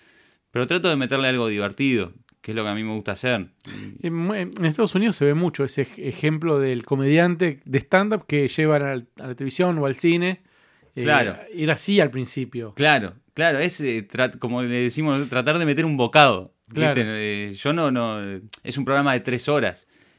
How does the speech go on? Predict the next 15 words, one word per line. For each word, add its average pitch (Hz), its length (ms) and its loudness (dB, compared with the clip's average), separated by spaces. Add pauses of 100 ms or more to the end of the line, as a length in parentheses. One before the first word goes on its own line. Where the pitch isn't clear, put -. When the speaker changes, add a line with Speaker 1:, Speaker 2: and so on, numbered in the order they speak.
(140)
Speaker 1:
Es 107 100 -8
imposible 120 500 0
que 113 60 -2
haga 101 600 -2
un 104 800 -14
monólogo 123 840 0
de, 101 260 -8
o, 98 100 -10
o 101 300 -12
lo 101 120 -8
que 101 100 -6
sea 113 300 0
en 107 80 -4
ese 107 180 -8
programa. 101 460 -6